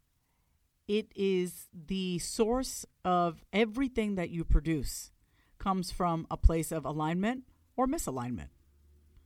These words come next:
And that's why it's so important to be in alignment so that the results that you're producing are, in fact, in alignment with what you actually want, not some watered-down,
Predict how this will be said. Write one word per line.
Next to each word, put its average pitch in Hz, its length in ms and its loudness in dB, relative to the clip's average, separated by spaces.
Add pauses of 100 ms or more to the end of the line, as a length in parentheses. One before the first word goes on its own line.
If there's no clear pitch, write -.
(400)
And 196 140 0
that's 214 220 2
why 214 140 4
it's 190 140 -4
so 190 140 -2
important 190 440 0
to 208 120 0
be 233 540 2
in 165 140 0
alignment 143 600 0
so 165 220 0
that 160 220 -4
the 165 200 -2
results 160 460 -4
that 180 140 -6
you're 160 140 -4
producing 151 760 -4 (400)
are, 170 240 2
in 160 220 -8
fact, 160 560 -6
in 170 260 -2
alignment 151 600 0
with 147 180 -2
what 143 180 -4
you 147 220 -8
actually 147 720 -6
want, 127 420 -4 (380)
not 165 420 0
some 160 340 -4
watered-down, 151 880 0